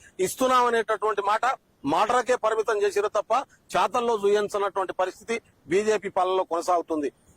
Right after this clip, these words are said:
కాబట్టి మోసం చేసే వాళ్ళెవరు, అండగా నిలబడే వాళ్ళెవరు, మన గురించి ఆలోచించేటటువంటి వాళ్ళెవరు, మాటలు చెప్పేటటువంటి వాళ్ళెవరు, ఇదంతా కూడా గిరిజన సోదరులు అర్థం చేసుకోవాలి,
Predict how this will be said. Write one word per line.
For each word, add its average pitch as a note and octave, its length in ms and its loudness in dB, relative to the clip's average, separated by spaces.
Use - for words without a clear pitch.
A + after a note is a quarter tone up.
కాబట్టి G#3+ 260 2
మోసం A3+ 480 0
చేసే A3+ 220 2
వాళ్ళెవరు, A3+ 560 2
అండగా A3 340 2
నిలబడే G#3+ 400 2
వాళ్ళెవరు, F#3 460 0
మన F#3 140 2
గురించి G#3+ 260 0
ఆలోచించేటటువంటి A3 880 0
వాళ్ళెవరు, A3 460 2
మాటలు A3 420 2
చెప్పేటటువంటి G#3+ 580 -2
వాళ్ళెవరు, G3 460 2
ఇదంతా G#3 420 0
కూడా G#3+ 140 2
గిరిజన G3 320 0
సోదరులు F#3 320 0
అర్థం F#3+ 260 -2
చేసుకోవాలి, F3 440 0